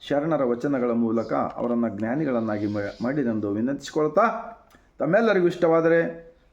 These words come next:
ಲೈಕ್ ಮಾಡಿರಿ, ಸಬ್ಸ್ಕ್ರೈಬ್ ಮಾಡಿರಿ. ಭಾರತ ದೇಶದಲ್ಲಿರ್ತಕ್ಕಂಥ ಒಂದೂರ ಐವತ್ತು ಕೋಟಿ ಜನರ ಮನೆ ಮತ್ತು ಮನಗಳಿಗೆ ತಲುಪುವ ಕಾರ್ಯ ಇಂತಹ ಆಗಲಿ.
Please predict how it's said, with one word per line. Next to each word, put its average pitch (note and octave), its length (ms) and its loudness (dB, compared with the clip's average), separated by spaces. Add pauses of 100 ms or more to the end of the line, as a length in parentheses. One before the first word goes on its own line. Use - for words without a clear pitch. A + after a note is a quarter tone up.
ಲೈಕ್ F#3+ 280 0
ಮಾಡಿರಿ, E3+ 420 4 (460)
ಸಬ್ಸ್ಕ್ರೈಬ್ F3+ 440 2
ಮಾಡಿರಿ. E3+ 800 2
ಭಾರತ F3 380 2
ದೇಶದಲ್ಲಿರ್ತಕ್ಕಂಥ E3 1000 0
ಒಂದೂರ E3 460 2
ಐವತ್ತು E3 320 0
ಕೋಟಿ E3+ 280 0
ಜನರ D3 340 0
ಮನೆ D3+ 280 2
ಮತ್ತು D#3 300 0
ಮನಗಳಿಗೆ C#3+ 500 0
ತಲುಪುವ C3+ 400 -4
ಕಾರ್ಯ A#2+ 260 0
ಇಂತಹ A2+ 600 -4 (320)
ಆಗಲಿ. F#3 720 0